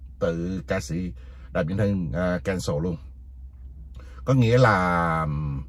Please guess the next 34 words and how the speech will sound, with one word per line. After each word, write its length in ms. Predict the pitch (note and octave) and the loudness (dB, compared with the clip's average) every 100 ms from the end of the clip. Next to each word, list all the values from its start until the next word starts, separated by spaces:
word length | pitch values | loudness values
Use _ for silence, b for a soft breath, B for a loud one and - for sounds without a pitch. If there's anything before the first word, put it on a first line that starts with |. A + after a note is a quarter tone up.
| - | -10
bạn 220 | - E2 E2+ | -4 -4 0
ấy 260 | G#2+ B2+ - | 2 2 4
tuân 220 | C#3+ A#2+ | 4 4
thủ 260 | A2+ E2 G#2+ | 2 -2 0
theo 300 | B2 G#2+ F#2 - b b b b b b - - - - - - - - | 4 4 4 -2 b b b b b b -18 -16 -16 -16 -16 -16 -16 -2
hiến 140 | B2+ C#3+ | 2 6
pháp 320 | C3 D#3 - | 6 4 2
và 380 | F2+ E2 D2 A#1 | 0 2 0 -4
điều 240 | - G2 E2+ | -2 0 0
lệ 380 | E2 D#2 F2 F2+ | -2 -2 -4 -4
và 80 | F2+ | -4
chấp 200 | D#2+ D2+ - | 0 -2 -2
hành 260 | - G2+ D2 - b b b - | -2 0 0 -6 b b b -2
cái, 300 | G#2 A#2 A#2 | 2 2 4
à, 240 | G#2+ F#2+ | 4 4
hình 220 | F2+ E2 D2 | 2 0 0
phạt 200 | D#2 D2 - | -2 -4 -8
của, 220 | E2 D2+ | -4 -2
à, 180 | D#2 F#2+ F2+ E2+ E2 D#2+ E2 D#2+ E2 | 0 0 0 0 0 -2 -2 -2 -2
nhà 80 | E2 | -2
nước 140 | F2 | -2
Việt 140 | G2+ E2 | -2 -2
Nam. 260 | F2 E2 - B B B | -2 -2 -8 B B B
Còn 180 | G#2 G2+ | 2 2
cái 100 | C3 | 0
cô 200 | - C#3+ | 4 6
này 240 | B2+ G#2+ G2 | 6 4 2
thì 80 | - - | -4 0
khác, 260 | B2+ D3 - - B B | 2 2 -4 -14 B B
còn, 220 | A2 G#2+ | 2 4
còn 300 | F#2 F#2 F2 | 4 2 2
nặng 280 | D#2+ - A#2+ | 0 0 4
hơn 240 | A#2+ B2 G#2+ | 8 8 6
nữa. 220 | F2+ | 0